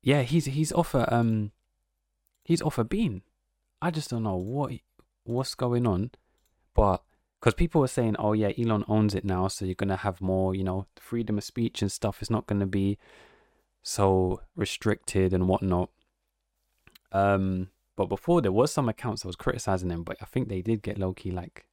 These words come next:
banned a little bit. But he's brought back now Trump. Um, there's some other accounts he's brought back, but Trump was saying he's gonna stay on his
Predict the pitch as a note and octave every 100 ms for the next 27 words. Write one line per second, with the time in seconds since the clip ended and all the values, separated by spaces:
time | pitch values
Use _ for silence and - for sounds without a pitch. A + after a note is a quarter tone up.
0 | _ F#2 F#2 G2+ G#2+ G#2+ A#2+ - _ -
1 | - G2+ F#2+ D3+ C#3 A2 G2 G2+ F#2 F2+
2 | F2+ - _ _ - A#2+ C#3 - - _
3 | _ _ _ _ _ - - F#2+ F#2+ F#2+
4 | - F#2+ A#2 A2 G#2 - F#2+ - F2+ -
5 | - - F2+ F#2+ - - C#3 - G2+ F#2
6 | G2 F#2 F2+ F2+ _ _ _ _ _ _
7 | - G#2 G2 G2 - F#2+ F2 F2